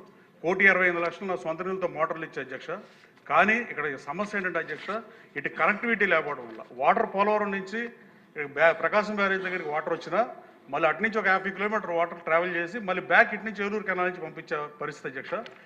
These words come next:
ఈ రెండు కెనాల్స్కి ఇంటర్లింక్ ఏర్పాటు చేస్తే ఈ సమస్య తీరిపోద్ది అధ్యక్ష. పెద్ద వ్యయం కూడా అవుతుంది అధ్యక్ష. గతంలో యనమల రామకృష్ణ గారు ఆర్థిక మంత్రిగా ఉన్నప్పుడు పదిహేను కోట్ల అరవై లక్షలు కేటాయించారు అధ్యక్ష.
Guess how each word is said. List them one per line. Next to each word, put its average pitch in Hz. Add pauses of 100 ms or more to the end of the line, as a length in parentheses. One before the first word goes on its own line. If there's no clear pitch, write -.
(180)
ఈ 151
రెండు 165
కెనాల్స్కి 220
ఇంటర్లింక్ 185
ఏర్పాటు 170
చేస్తే 160
ఈ 180
సమస్య 170
తీరిపోద్ది 139
అధ్యక్ష. - (100)
పెద్ద 143 (680)
వ్యయం 180
కూడా 214
అవుతుంది 185
అధ్యక్ష. 180
గతంలో 190
యనమల 185
రామకృష్ణ 185
గారు 165 (340)
ఆర్థిక 156
మంత్రిగా 170
ఉన్నప్పుడు 156
పదిహేను 156
కోట్ల 156
అరవై 143
లక్షలు 147
కేటాయించారు 160
అధ్యక్ష. 131